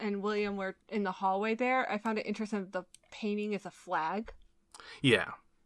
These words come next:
Speaker 1: Just
Speaker 2: right.
Speaker 1: because, like, the flag to me is, like, all about freedom, and there's this, like, dichom-,
Speaker 2: Mm-hmm.
Speaker 1: like, struggle going on between, um, you know, what's real and what's not real, and
Speaker 2: Yeah.
Speaker 1: you know.
Speaker 2: Yeah, kind of, uh, Russell's, uh, that,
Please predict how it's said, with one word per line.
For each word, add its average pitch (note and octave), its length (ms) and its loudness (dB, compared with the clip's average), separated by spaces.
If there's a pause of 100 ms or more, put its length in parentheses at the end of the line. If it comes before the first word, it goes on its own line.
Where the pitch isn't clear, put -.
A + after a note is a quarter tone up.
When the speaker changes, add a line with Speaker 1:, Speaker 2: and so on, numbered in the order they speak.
Speaker 1:
Just G2+ 140 4
Speaker 2:
right. G#2 60 2
Speaker 1:
because, G3+ 300 0
like, G#3 140 0
the G#3 80 0
flag G3+ 320 4
to G#3 80 -2
me F#3+ 100 0
is, F#3 100 -4
like, F#3+ 120 0
all F#3+ 100 4
about F#3 220 0
freedom, G3 420 -2
and F#3 100 -6
there's F3 160 -8
this, F#3 180 -8
like, E3 360 -4
dichom-, A2 160 -2 (140)
Speaker 2:
Mm-hmm. A2 80 -2
Speaker 1:
like, - 320 -2 (180)
struggle A3 400 4
going G3+ 260 2
on G3+ 220 0
between, E3+ 560 -12 (880)
um, G3 380 -14 (580)
you G#3 140 0
know, F3 100 -2
what's F#3 220 -2
real F3+ 220 -4
and F3 80 -12
what's F3 200 -6
not F3 220 -6
real, F3+ 240 -8
and D#3+ 160 -10
Speaker 2:
Yeah. A#2 220 -2 (280)
Speaker 1:
you F#3 120 -8
know. - 180 -14 (1600)
Speaker 2:
Yeah, A#2 180 12
kind A2 240 8
of, G2+ 200 0
uh, B2+ 260 -2 (120)
Russell's, G#2+ 520 2
uh, G#2 300 4 (440)
that, A2 180 6